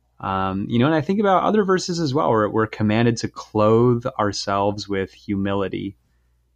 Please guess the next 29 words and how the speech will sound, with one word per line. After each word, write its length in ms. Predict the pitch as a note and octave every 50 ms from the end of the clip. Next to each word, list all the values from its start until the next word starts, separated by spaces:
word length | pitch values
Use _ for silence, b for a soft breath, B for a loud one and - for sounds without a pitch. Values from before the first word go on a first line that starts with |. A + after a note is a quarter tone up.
| _ _ _ _ -
And, 280 | - F#2+ F#2+ F#2+ F2 E2+
and 180 | F#2+ G2 G2 -
so 140 | - G#2
there, 160 | G2+ G#2+ G#2+ G2+
there's, 260 | F#2+ A2 A2 G#2+ - -
it's 120 | A2+ -
almost 280 | A#2 C#3 D3+ C3+ - C#3+
like 180 | C3 A#2 A2
there, 180 | - A2+ A2 A2
there 200 | - A2+ A2 A2
is 200 | A2+ A#2 A2+ B2 - -
a 80 | G#2+ G#2
new 320 | G#2 G#2 G#2 G#2+ A2 G#2+
clothing 560 | - - - G#2+ G#2 G#2+ G#2+ G2+ G2+ G2+ G2
that 180 | G2 F#2+ - -
we 180 | G2+ G2 G2 F#2
put 300 | - _ - G#2 F#2+ F#2+
on 280 | F#2 F#2+ F#2+ F#2+ F#2+
when 120 | F2+ F#2 F#2+
we 140 | G2 F#2+
approach 480 | F#2 - - - G2+ G2 F#2+ - - -
God, 420 | F#2+ F2+ F2+ F#2 F#2+ F#2+ G2 - - _ _ _ _ _ _ _ _ _ _ _ _ -
and 120 | - F#2+
that 240 | F#2+ F#2+ - - G2+
directly 420 | G2+ G2 G2 G2 G2 - - G#2
relates 400 | G2 F#2+ F#2 F#2+ F#2+ F2+ - - -
to 120 | - -
purity. 680 | - - - F#2+ F#2+ F#2 F2+ F2+ F2+ F#2 F#2+ F#2 - _ _ _ _ _ _ _ _ _ _ _
Um, 540 | - - G1+ G1+ G1+ - - - - A2 A2